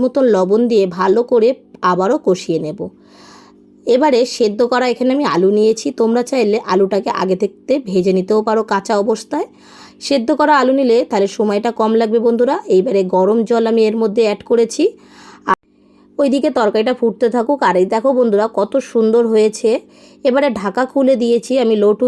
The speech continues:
মিডিয়ামে রেখেছিলাম। যেহেতু এটা আমাদের আলু সিদ্ধ করাই ছিল, তাও তোমাদেরকে আমি একবার দেখিয়ে দিলাম, দেখিয়ে দিলাম যে আলুটা একদম সিদ্ধ হয়ে গেছে। এই পর্যায়ে আমরা মুইঠাগুলো ঢেলে দেব। আর একদমই আগে থাকতে মুইঠাগুলো দেবে না বন্ধুরা,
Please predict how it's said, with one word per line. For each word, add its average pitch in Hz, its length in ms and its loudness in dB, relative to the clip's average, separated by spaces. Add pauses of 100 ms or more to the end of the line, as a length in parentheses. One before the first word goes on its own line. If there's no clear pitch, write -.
মিডিয়ামে 226 400 2
রেখেছিলাম। 233 420 -2 (540)
যেহেতু 277 300 2
এটা 294 200 0
আমাদের 285 280 0
আলু 208 140 2 (140)
সিদ্ধ 190 220 -6 (120)
করাই 247 300 0
ছিল, 226 140 0 (220)
তাও 190 180 2 (100)
তোমাদেরকে 226 480 -2
আমি 233 160 0
একবার 214 260 -2
দেখিয়ে 208 280 -2
দিলাম, 214 160 0 (100)
দেখিয়ে 269 340 -4
দিলাম 208 260 0 (280)
যে 208 140 0
আলুটা 208 280 -2 (320)
একদম 214 240 -2 (140)
সিদ্ধ 196 280 -2
হয়ে 196 180 2
গেছে। 185 200 -4 (260)
এই 285 160 2
পর্যায়ে 226 420 0 (720)
আমরা 208 240 2 (120)
মুইঠাগুলো 226 520 2 (220)
ঢেলে 202 280 2
দেব। 160 140 -4 (680)
আর 196 80 2 (260)
একদমই 302 420 0 (300)
আগে 226 200 0
থাকতে 269 220 -2 (120)
মুইঠাগুলো 233 360 2 (100)
দেবে 214 200 2
না 226 120 0
বন্ধুরা, 220 300 0